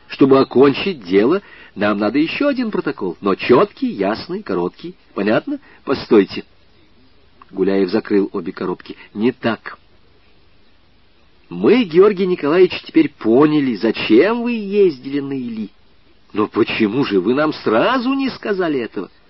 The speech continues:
«А что я должен был вам сказать?» спросил Зыбин. «Да по существу только одно. Где эти вещи были действительно найдены?» «А где они были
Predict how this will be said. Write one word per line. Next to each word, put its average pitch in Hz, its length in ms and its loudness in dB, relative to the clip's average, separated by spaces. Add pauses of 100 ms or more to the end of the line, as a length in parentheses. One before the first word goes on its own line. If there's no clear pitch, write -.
(520)
«А 113 140 -4
что - 500 -2
я 127 220 -4
должен 101 600 -2
был 98 180 -4
вам 113 200 -6
сказать?» 104 560 -10
спросил 98 460 -10
Зыбин. 87 360 -12 (380)
«Да 123 220 0
по 120 140 0
существу 110 600 0
только 120 360 0
одно. 247 340 -2 (680)
Где 269 500 2
эти - 180 0
вещи 156 380 4
были 104 160 2
действительно 226 680 0
найдены?» 104 520 -2 (880)
«А 104 200 -4
где 98 560 4
они 90 240 -4
были 92 380 -2